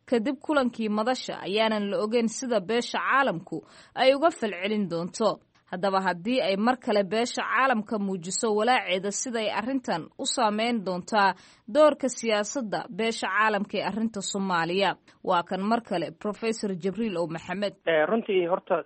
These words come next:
Speaker 2: siyaasadda Soomaaliya hadda shacabka Soomaaliyeed kama haysto taageero buuxda oo siyaasiyiinta ama dowladda hadda jirta. Waa dowlad beesha caalamku ay dhoodhoobtay.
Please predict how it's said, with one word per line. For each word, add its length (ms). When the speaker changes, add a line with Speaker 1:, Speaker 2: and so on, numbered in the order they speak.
Speaker 2:
siyaasadda 380
Soomaaliya 600
hadda 280
shacabka 480
Soomaaliyeed 640
kama 200
haysto 580
taageero 440
buuxda 520
oo 260
siyaasiyiinta 580
ama 160
dowladda 400
hadda 180
jirta. 400
Waa 140
dowlad 320
beesha 220
caalamku 440
ay 120
dhoodhoobtay. 560